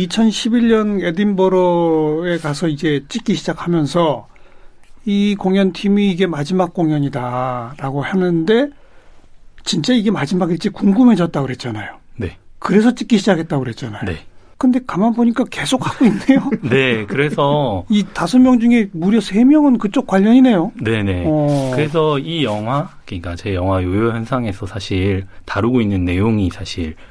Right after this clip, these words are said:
Speaker 2: 지금 얘기한 것들인데 이렇게 요요를 그만둔다고 했던 친구들이 또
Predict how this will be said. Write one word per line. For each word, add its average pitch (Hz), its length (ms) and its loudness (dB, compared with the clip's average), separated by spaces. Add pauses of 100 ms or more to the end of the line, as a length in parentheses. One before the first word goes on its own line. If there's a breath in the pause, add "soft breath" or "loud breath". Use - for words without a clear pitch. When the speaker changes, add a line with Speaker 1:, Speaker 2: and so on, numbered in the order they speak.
(160 soft breath)
Speaker 2:
지금 98 320 0
얘기한 104 340 -2
것들인데 104 760 -2 (440 loud breath)
이렇게 98 600 -2 (360 soft breath)
요요를 110 300 2
그만둔다고 123 800 0
했던 131 240 -4
친구들이 117 760 -2 (320 soft breath)
또 160 220 -2